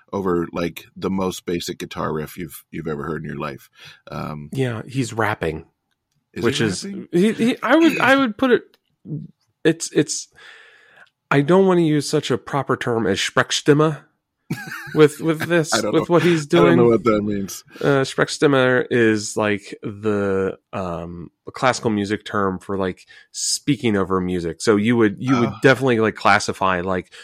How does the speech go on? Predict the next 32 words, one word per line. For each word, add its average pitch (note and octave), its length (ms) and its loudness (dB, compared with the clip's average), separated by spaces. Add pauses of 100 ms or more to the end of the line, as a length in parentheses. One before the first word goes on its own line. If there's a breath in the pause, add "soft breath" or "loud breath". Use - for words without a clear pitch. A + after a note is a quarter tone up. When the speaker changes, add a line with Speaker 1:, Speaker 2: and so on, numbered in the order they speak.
(160 loud breath)
Speaker 2:
William G#2 340 4
Shatner's F2+ 640 -4
Rocket F2 340 -4
Man E2 400 -6
and E2 120 -10
stuff F2 220 -6
like F2+ 160 -10
that E2 260 -6
as D#2+ 160 -10
Sprechstimme. - 720 -8 (520 loud breath)
This A#2+ 240 -2
Speaker 1:
Okay. B2+ 100 -2
Speaker 2:
is, A2 220 -6
this D3 220 -4
is D3 100 -6
very D3+ 380 0
close - 560 -4
to C3 120 0
that. A#2 340 0
He B2+ 220 -4
is C3+ 220 2
fluctuating A2+ 640 -4
pitch - 260 -6
a F2+ 80 -6
little G#2 340 0
bit, A2 240 -2
so F#2 120 -8
that's G#2 240 -4
why G2 220 -2
I F2+ 60 -6
was F#2 120 -10
like, F2+ 180 -6